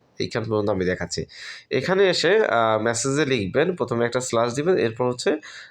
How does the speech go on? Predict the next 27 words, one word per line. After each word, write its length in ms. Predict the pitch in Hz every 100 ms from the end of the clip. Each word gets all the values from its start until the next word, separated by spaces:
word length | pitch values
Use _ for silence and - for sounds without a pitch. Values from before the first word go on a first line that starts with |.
| -
যারা 240 | 113 117
হচ্ছে 300 | 120 131 131
এখনও 380 | 143 117 - 135 135
করেননি 480 | 135 131 147 185
তারা 240 | 196 139 131
সি 360 | 131 - 160
লিখবেন, 440 | 156 151 135 180 403 - - _ _ _
প্রথমে 340 | 139 139 143
কোড 320 | 147 - 135 123
চলে 240 | 110 85
আসবে, 260 | 82 - 82
দেখেন 280 | 82 - - _ -
কোড 200 | 135 127
চলে 260 | 117 104
আসছে, 300 | 98 - 320 - - - -
তো 80 |
এইটাতে 320 | 156 151 151 143
ক্লিক 280 | 123 104
করবেন। 320 | - 82 - 58 _ _ -
তো 80 | 143
আমি 260 | 139 156
হচ্ছে 280 | 170 175 - 208
এটা 260 | - 135
দিব 260 | 127 123 120
না, 140 | 135
কারণ 180 | 190 147
আমি 320 | 127 131 131